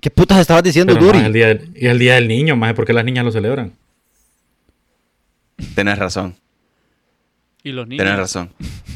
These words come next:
Speaker 2: Y lo-,
Speaker 1: Bueno.
Speaker 2: y le-, y las niñas.
Speaker 3: Las niñas.
Speaker 4: <laughs> Las niñas.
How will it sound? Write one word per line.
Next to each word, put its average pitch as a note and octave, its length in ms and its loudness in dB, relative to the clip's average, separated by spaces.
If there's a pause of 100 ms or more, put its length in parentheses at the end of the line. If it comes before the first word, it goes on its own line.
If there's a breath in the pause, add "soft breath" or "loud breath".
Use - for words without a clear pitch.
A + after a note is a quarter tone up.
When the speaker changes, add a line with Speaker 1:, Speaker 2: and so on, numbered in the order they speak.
(120)
Speaker 2:
Y A2 180 -2
lo-, A2 100 0
Speaker 1:
Bueno. D3 300 2
Speaker 2:
y G2+ 80 -4
le-, C#3 120 -10
y - 20 -2
las A#2 180 2
niñas. B2+ 420 0 (1160)
Speaker 3:
Las G#2 180 0
niñas. G#2+ 520 -2
Speaker 4:
<laughs> D#3+ 60 -12
Las C3 220 -16
niñas. B2 440 -20